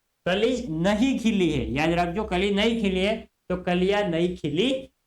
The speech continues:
હે. આગળ જોઈએ, આગળ છે બુંદ ગિરતી હે, તો બુંદે ગિરતી હે. દરવાજા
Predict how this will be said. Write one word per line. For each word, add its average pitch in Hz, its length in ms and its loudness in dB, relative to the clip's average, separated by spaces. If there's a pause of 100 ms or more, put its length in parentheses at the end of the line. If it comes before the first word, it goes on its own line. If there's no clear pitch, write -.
(140)
હે. 107 300 -2 (280)
આગળ 139 220 -4
જોઈએ, 160 580 -2 (1300)
આગળ 226 220 -2
છે 233 460 0
બુંદ 233 420 0
ગિરતી 208 600 0
હે, 233 120 2
તો - 380 -4
બુંદે 208 540 2
ગિરતી 220 480 -2
હે. 214 200 -6 (440)
દરવાજા 233 520 2